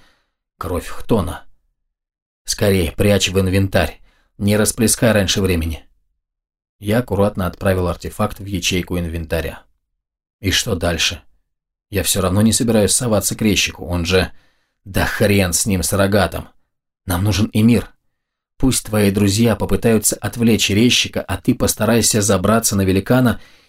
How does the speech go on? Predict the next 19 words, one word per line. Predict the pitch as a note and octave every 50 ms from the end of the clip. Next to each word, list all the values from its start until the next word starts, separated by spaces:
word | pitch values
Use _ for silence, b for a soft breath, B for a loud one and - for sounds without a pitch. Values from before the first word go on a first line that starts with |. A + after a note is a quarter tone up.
| b _
и | - A#2+
прожечь | A2 - - A#2+ A#2 G#2+ G#2+ C3+ C#3+ B2+ - - -
его | G#2+ G2 G#2 A2
этой | - A#2 A2+ G#2+ - A2 A2
штукой. | - - - A2+ G2 - - - - - _ _ _ _ _ -
Желательно | G2+ G2+ A2 G2+ A#2 B2+ B2+ - - F2 E2+ E2 E2+
выплеснуть | A#2+ B2+ - A#2+ A2 - - A#2 G2 - -
на | G2 G#2 A2
голову". | C3 B2 G2+ E2 D2 - - - _ _ _ _ _ _ _ _ _ _ _ _ _ _
"Ты | - G#2 G#2 G2
издеваешься? | F2 F2+ F#2+ F#2 A2+ B2+ C#3+ C#3 A#2+ - - - D2 - - _ _ _ _ _ _ _ _ _ _ -
Эрик, | F2 F#2 F#2 - - - - _ _ _ _ _ _ _ _
это | - E2+ - -
последний | - G2 - - G#2 G2 F#2+ G2+ G2
шанс". | - - G2 F2 - - - - _ _ _ _ _ _ _ _ _ _ _ _ _
"Мы-то | - F2+ G#2 C#3 D3 - C#3
тут | - A2+ G2 -
при | G2 G2+ F#2+
чем? | - - - - C#2+ -